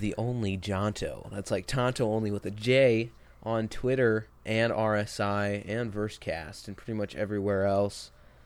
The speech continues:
And you can email me at john at versecast dot org. And then you can email the show at comms at versecast dot org, although it's crossed out, so maybe I wasn't supposed to say that.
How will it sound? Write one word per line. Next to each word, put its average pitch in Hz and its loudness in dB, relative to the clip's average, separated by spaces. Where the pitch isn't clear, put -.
And 101 0
you 98 -6
can - -8
email 107 2
me 107 2
at 107 0
john 113 0
at 120 0
versecast 131 -2
dot 139 2
org. 170 2
And 170 2
then 175 6
you 190 -2
can 214 -4
email 220 6
the 208 4
show 240 4
at 107 2
comms 143 0
at 113 -2
versecast 123 -2
dot 113 0
org, 143 0
although 117 0
it's 110 -4
crossed 127 -2
out, 127 2
so 113 -8
maybe 113 0
I 117 4
wasn't 113 0
supposed - -12
to 90 -18
say 92 -8
that. 67 -10